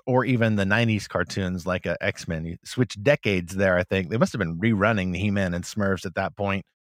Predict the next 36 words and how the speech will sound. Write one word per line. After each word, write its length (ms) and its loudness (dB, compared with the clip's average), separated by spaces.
As 140 2
I 60 6
think 180 4
I've 80 4
said 180 4
before, 460 4
most 300 4
of 80 2
the 240 2
entertainment 580 2
that 100 -2
I 140 2
enjoyed 400 2
growing 380 2
up 240 4
was 480 2
Christian 440 0
made. 380 4
A 160 -4
lot 220 0
of 80 -6
different 420 -4
animated 460 0
series 580 2
and, 220 -4
uh, 160 -4
musical 420 -2
tapes 420 -2
and 120 -8
such. 320 2
A 20 -4
lot 220 4
of 100 2
V 220 0
H 240 -2
S. 300 -2